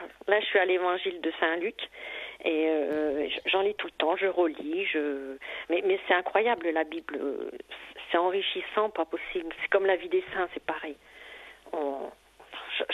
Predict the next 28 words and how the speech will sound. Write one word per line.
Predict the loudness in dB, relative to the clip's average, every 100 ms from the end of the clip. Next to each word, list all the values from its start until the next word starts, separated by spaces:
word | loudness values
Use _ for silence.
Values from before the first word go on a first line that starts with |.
| 0
je, | 4 6 6 4 0 -6 -12 -12 -14 -16 -20 -20 -20 _ -20 -20 -18 -14 -6
je, | -2 0 0 0 -2 -2 -4
je, | 0
je | 4
devrais | 4 6 2
dire, | 2 0 4
euh, | 6 6 2 0
faudrait | 0 -2
que | -4 0
tout | 2
le |
monde | 4 4 4
ait | 4 4
un, | 4 2
un | 4 2
livre | 2 0 0
de | 0 -2 2
saints | 2 2 -2
sur | -4 -2
sa | 0
table | 0 0
de | -2 -6 -2
chevet | 0 2 2 0
et |
le | 0 -2
lire | 0 -2 0
parce | -2
que | 0